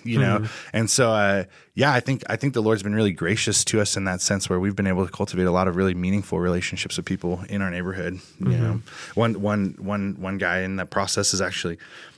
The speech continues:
Speaker 1: uh, left his faith, uh, in, you know, in, uh, his Latter-day Saint faith, and he's figuring out what that looks like. And,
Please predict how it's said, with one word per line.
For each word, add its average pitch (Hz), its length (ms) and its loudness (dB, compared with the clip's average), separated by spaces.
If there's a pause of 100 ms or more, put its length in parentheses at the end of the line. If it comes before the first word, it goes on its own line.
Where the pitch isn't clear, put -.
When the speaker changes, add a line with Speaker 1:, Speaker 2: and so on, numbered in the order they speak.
(180)
Speaker 1:
uh, 90 400 -2 (120)
left 95 240 -2
his 101 160 -2
faith, 101 360 -4 (200)
uh, 95 340 2
in, 95 460 -8
you 95 200 -6
know, 87 320 -6
in, 87 260 -10
uh, 98 220 -12 (140)
his 92 160 -8
Latter-day 90 300 -2
Saint 90 260 -6
faith, 92 340 -4
and 87 200 -6 (720)
he's 110 140 -2
figuring 101 260 -2
out 90 60 -2
what 95 80 -6
that 95 140 -2
looks 92 180 -4
like. 107 260 2
And, 92 140 -4